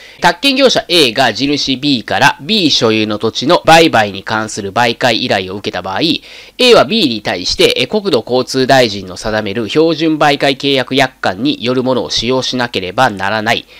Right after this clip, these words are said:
え、丸か×かという問題ですね。で、これは×です。標準媒介契約約款ってこれ何なのかというと、国土交通大臣が指定した媒介契約書のひな形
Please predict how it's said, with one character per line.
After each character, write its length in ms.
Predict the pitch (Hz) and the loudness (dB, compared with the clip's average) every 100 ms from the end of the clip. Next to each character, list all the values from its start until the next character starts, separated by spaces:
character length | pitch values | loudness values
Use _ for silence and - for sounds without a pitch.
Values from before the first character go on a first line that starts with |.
| - | -6
え、 100 | 120 | -2
丸 180 | 117 120 | 0 0
か× 100 | 113 101 - - | 0 0 0 -2
か 120 | - | -8
と 160 | - _ | -12 _
い 120 | 107 110 | -8 -4
う 40 | |
問 140 | 107 101 | -4 -4
題 140 | 82 | -6
で 60 | - | -6
す 100 | - | -6
ね。 180 | 143 _ _ _ _ _ _ _ _ _ _ - _ _ _ _ _ _ _ | -6 _ _ _ _ _ _ _ _ _ _ -20 _ _ _ _ _ _ _
で、 80 | - | 0
こ 140 | - 180 | 2 4
れ 80 | |
は× 120 | 170 143 143 - | 6 6 2 0
で 100 | 95 | -10
す。 200 | - - _ _ - | -12 -16 _ _ 0
標 300 | 233 269 285 | 4 6 4
準 200 | 277 269 | 0 2
媒 260 | 254 247 | 4 4
介 240 | 240 240 226 | 4 2 2
契 120 | 233 | 2
約 200 | 226 220 | 2 2
約 160 | 208 - | 0 0
款 120 | 110 | -4
っ 20 | |
て 80 | 101 | -4
こ 60 | |
れ 60 | 107 | -2
何 200 | 160 208 | -2 0
な 100 | 120 | -4
の 120 | 95 | -4
か 200 | 107 107 | -2 -2
と 140 | 104 98 | -4 -6
い 80 | 110 | -6
う 100 | 104 | 0
と、 320 | 151 90 - | 2 2 0
国 180 | 262 269 | -2 2
土 80 | 117 | 0
交 240 | - 143 | 2 0
通 200 | 139 156 | 2 2
大 200 | 160 156 | 4 2
臣 180 | 113 92 | 0 -8
が 140 | - - | -10 -10
指 140 | - | -6
定 180 | 131 123 | -4 -4
し 120 | - | -2
た 160 | - 101 | -2 2
媒 240 | 165 202 | 2 4
介 180 | 220 202 | 0 0
契 80 | 202 | 0
約 160 | 190 | 0
書 120 | - 175 | -2 -8
の 60 | |
ひ 180 | 156 165 | -6 -4
な 100 | 196 | -2
形 400 | 180 175 156 | 0 2 0